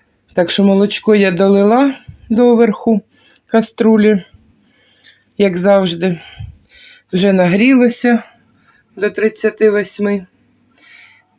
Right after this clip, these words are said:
Зараз розсипала закваску С Т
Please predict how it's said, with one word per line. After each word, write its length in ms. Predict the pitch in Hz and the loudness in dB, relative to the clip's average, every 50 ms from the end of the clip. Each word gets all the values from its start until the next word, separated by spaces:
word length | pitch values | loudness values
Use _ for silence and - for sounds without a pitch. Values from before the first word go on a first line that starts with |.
| _ _ - | _ _ -8
Зараз 380 | 170 180 190 190 190 185 165 | -4 -2 0 2 2 0 0
розсипала 680 | 185 185 185 - - - 190 175 - 175 175 175 175 175 | 0 -2 -2 -4 -4 -4 -4 -2 0 0 2 2 2 2
закваску 800 | 165 185 180 - - 240 269 254 254 - - - 233 226 202 - - - _ _ _ _ _ _ _ _ _ _ _ _ _ _ _ _ _ _ _ - - - _ _ _ | 0 0 -2 -2 -2 0 0 0 -2 -6 -8 -4 -2 -2 -2 -4 -8 -16 _ _ _ _ _ _ _ _ _ _ _ _ _ _ _ _ _ _ _ -20 -20 -20 _ _ _
С 240 | 185 190 185 - - | -4 -4 -4 -6 -10
Т 340 | - - 208 202 202 196 180 | -8 -4 -2 0 0 0 -4